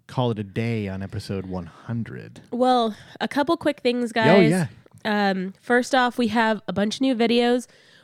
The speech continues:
Speaker 2: We appreciate you guys following. So if you haven't followed us yet on YouTube, on Instagram, on TikTok,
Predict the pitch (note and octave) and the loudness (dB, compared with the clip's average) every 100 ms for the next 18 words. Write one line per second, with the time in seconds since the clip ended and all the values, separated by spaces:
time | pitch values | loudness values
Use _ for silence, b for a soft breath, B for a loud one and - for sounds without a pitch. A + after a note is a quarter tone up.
0 | b A3 G3 - C4 C4+ C#4 C#4 C#4 C4 | b -2 -2 -4 0 2 4 4 4 4
1 | B3+ B3+ - A#3+ A#3 A#3 B3 B3+ A#3 A3+ | 4 2 2 2 4 4 4 2 2 0
2 | G#3+ A3+ C4+ C4 - C4+ C4+ B3+ - A#3+ | 2 2 2 0 0 2 2 2 2 2
3 | A#3+ A#3 A3+ A#3 - A#3+ A3+ G3+ b b | 2 2 0 0 0 2 2 -2 b b
4 | b b G3 G3 G#3+ - A3+ A#3 A#3 G#3 | b b 0 0 -2 -2 0 2 2 0
5 | F#3+ A#3+ - A#3 A3 A3 | 0 -6 -4 -2 0 -2